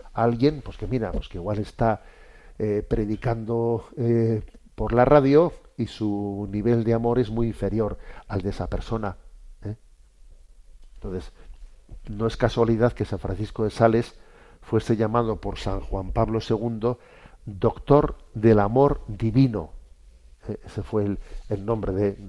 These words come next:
de San Juan Pablo segundo, doctor del amor divino,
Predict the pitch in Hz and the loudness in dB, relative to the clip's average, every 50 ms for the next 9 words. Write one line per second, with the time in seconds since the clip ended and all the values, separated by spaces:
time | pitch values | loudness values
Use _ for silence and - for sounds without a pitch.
0 | - - - - - - - - - - - - - - - - 107 - - 92 | -16 -18 -18 -20 -20 -20 -20 -20 -20 -20 -20 -20 -20 -20 -8 -8 -8 -6 -6 -8
1 | 92 - 104 98 90 107 107 98 101 95 - 104 101 110 113 101 87 82 85 - | -6 -4 -6 -6 -2 -4 -4 -4 -4 -6 -6 -8 -8 -8 -8 -8 -10 -10 -10 -10
2 | 107 101 117 107 - - - 143 139 127 131 127 113 101 101 113 127 131 127 120 | -4 -4 -4 -4 -4 0 0 0 2 4 2 4 2 2 2 2 2 2 2 2
3 | 104 107 107 110 113 120 110 98 90 82 - | 0 0 0 0 2 0 0 0 -4 -10 -12